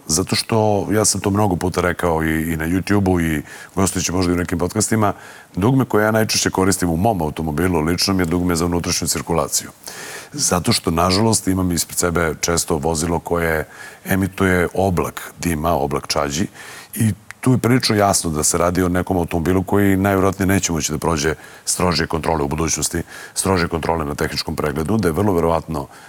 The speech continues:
skinut D P F, odnosno dizel particulate filter,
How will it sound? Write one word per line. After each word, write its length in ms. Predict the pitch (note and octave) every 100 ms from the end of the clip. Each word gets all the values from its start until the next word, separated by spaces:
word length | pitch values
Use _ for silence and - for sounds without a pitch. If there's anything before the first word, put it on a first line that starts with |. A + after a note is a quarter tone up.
| -
skinut 360 | - G2+ D2 -
D 200 | D#2 D#2
P 120 | D#2
F, 160 | D#2+ F#2+ - -
odnosno 320 | D#2+ C#2+ D2+
dizel 240 | D#2 D2
particulate 520 | C#2+ D#2+ D2+ D#2 D2 -
filter, 360 | G#2+ A2+ A#2